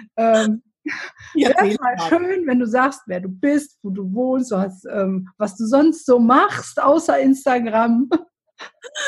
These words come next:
Speaker 2: Ja, ich, ich stelle mir mal vor. Also mein
Speaker 1: Ja.
Speaker 2: Name ist Katharina Popper. Ich lebe mit meinen, äh, mit meiner Familie bei Himberg, Nähe von Wien, also fünf Minuten von Wien entfernt. Also ich komme aus Österreich, wie man wahrscheinlich bei meiner, bei meinem Dialekt hört. Also ich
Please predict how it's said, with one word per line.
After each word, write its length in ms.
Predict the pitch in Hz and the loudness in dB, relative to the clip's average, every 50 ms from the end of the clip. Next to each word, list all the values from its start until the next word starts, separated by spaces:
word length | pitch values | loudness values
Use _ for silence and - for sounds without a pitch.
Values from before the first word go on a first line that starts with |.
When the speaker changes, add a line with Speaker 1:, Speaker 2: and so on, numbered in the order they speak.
| 523 466 440 403 359 302 240 - | -4 -4 -4 -6 -8 -10 -10 -4
Speaker 2:
Ja, 180 | - 269 277 269 | 0 2 2 2
ich, 140 | 254 208 - | 2 0 -2
ich 140 | 214 214 - | -4 -6 -6
stelle 220 | - - 196 196 | -4 -2 0 0
mir 140 | 202 208 208 | 2 2 2
mal 160 | 196 175 156 | 0 0 -2
vor. 200 | - - - - _ _ - | -6 -10 -18 -20 _ _ -8
Also 160 | 214 214 233 | -6 -4 0
mein 80 | 240 233 | 2 2
Speaker 1:
Ja. 120 | 226 175 | 2 0
Speaker 2:
Name 120 | 185 214 233 | 0 -4 -6
ist 60 | - _ _ - | -10 _ _ -8
Katharina 180 | 233 214 202 | -6 -6 -6
Popper. 400 | 180 - 202 214 - 320 370 381 _ _ _ _ _ _ _ _ _ _ _ _ _ _ - - - - | -6 -8 -10 -8 -6 -8 -8 -8 _ _ _ _ _ _ _ _ _ _ _ _ _ _ -20 -18 -10 -8
Ich 260 | 208 - 92 - - | -8 -6 -8 -8 -8
lebe 420 | 190 185 175 180 196 226 240 247 | -4 -2 0 0 0 2 2 0
mit 220 | 226 208 202 196 214 | 0 0 -2 -6 -8
meinen, 400 | 190 180 180 180 180 180 175 180 - | -8 -8 -6 -6 -8 -8 -10 -10 -8
äh, 120 | 175 170 170 | -8 -6 -6
mit 140 | 175 175 175 | -6 -6 -8
meiner 160 | 175 175 175 | -8 -8 -8
Familie 520 | - 185 180 185 202 214 226 233 220 220 - | -6 -2 0 0 2 2 2 2 0 -2 -6
bei 120 | - 180 | -6 -8
Himberg, 640 | 170 - - 247 254 285 285 247 254 254 247 247 247 | -4 0 4 4 4 6 4 2 2 2 0 0 -2
Nähe 380 | - - 190 185 185 190 202 190 | -6 -6 -4 -2 -2 -2 -2 -4
von 220 | - 196 185 175 | -4 -6 -6 -2
Wien, 300 | 170 185 214 254 370 415 - _ _ | 0 2 4 4 4 2 -4 _ _
also 160 | - - - - - | -18 -16 -14 -12 -8
fünf 120 | - 196 | -6 -4
Minuten 300 | 190 190 190 185 - 175 | -4 -4 -6 -8 -10 -14
von 160 | - 180 175 | -12 -10 -6
Wien 160 | 175 202 233 254 | -2 0 0 2
entfernt. 400 | 262 254 254 - 247 240 233 214 | 2 0 0 -2 -4 -4 -4 -4
Also 140 | 175 170 | -8 -12
ich 120 | 175 - - | -16 -20 -16
komme 160 | - 175 160 | -14 -12 -12
aus 100 | 165 - | -12 -8
Österreich, 500 | - 196 254 - 349 320 285 262 262 254 - _ _ _ - - - - _ | -8 -8 -6 -6 -4 -2 -2 -2 -2 -4 -8 _ _ _ -20 -20 -20 -14 _
wie 80 | - 190 | -2 -2
man 80 | 185 | 0
wahrscheinlich 360 | 180 185 - 185 180 190 185 - | 0 2 2 0 0 -2 -4 -6
bei 80 | 180 | -8
meiner, 260 | 165 160 160 156 160 _ _ _ _ - | -6 -6 -6 -8 -10 _ _ _ _ -12
bei 80 | 170 | -8
meinem 220 | 165 160 160 170 165 | -6 -4 -4 -4 -2
Dialekt 480 | 185 175 170 185 240 277 - - - | 0 0 2 2 0 -2 -4 -10 -6
hört. 220 | - 277 277 330 - | -4 -4 -4 -4 -8
Also 140 | - - 180 | -12 -16 -16
ich 120 | - _ | -18 _